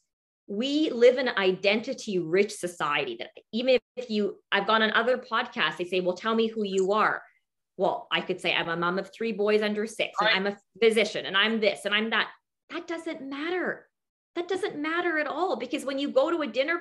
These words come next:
Speaker 1: party, those per-, people are walking away in ten seconds. They don't care who you are. And the thing is that we don't realize that who you are today and who you are in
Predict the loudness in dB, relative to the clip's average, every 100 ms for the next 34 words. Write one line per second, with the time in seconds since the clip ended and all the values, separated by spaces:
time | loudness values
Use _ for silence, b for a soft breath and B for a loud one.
0 | 0 0 2 0 -2 -6 -8 -6 -4 -2
1 | 0 -2 -2 -6 -4 0 6 6 6 4
2 | 2 2 0 0 0 0 0 -2 -4 -6
3 | -4 0 0 2 0 0 -2 -6 -12 _
4 | _ _ _ _ _ _ _ _ -2 -2
5 | -2 -4 -4 -2 -4 -4 -6 -2 -2 -2
6 | -6 -4 -4 -2 -2 -2 -4 -4 -12 -10
7 | -6 -2 0 0 -2 -6 -2 0 0 -2
8 | -4 -6 -4 0 2 2 0 -4